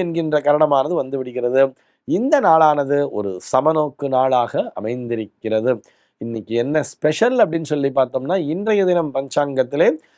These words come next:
காஞ்சி மகா பெரிவா ஜெயந்தி அப்படிங்கிறத கொடுத்திருப்பா. வைகாசி அனுஷம் அப்படிங்கிறத நம்ம கேள்விப்பட்டிருப்போம் இல்லையா? ஆக இந்த வைகாசி மாதத்திலே வரக்கூடிய அனுஷ நட்சத்திர நாளன்று காஞ்சி ஸ்ரீ மகா பெரிவா ஜெயந்தியானது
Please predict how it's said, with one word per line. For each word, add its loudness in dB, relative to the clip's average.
காஞ்சி 2
மகா 6
பெரிவா 4
ஜெயந்தி 0
அப்படிங்கிறத -4
கொடுத்திருப்பா. 0
வைகாசி 4
அனுஷம் 2
அப்படிங்கிறத -2
நம்ம -4
கேள்விப்பட்டிருப்போம் -2
இல்லையா? 4
ஆக 2
இந்த 2
வைகாசி 4
மாதத்திலே 2
வரக்கூடிய 2
அனுஷ -2
நட்சத்திர -2
நாளன்று 4
காஞ்சி 2
ஸ்ரீ -2
மகா 6
பெரிவா 4
ஜெயந்தியானது 2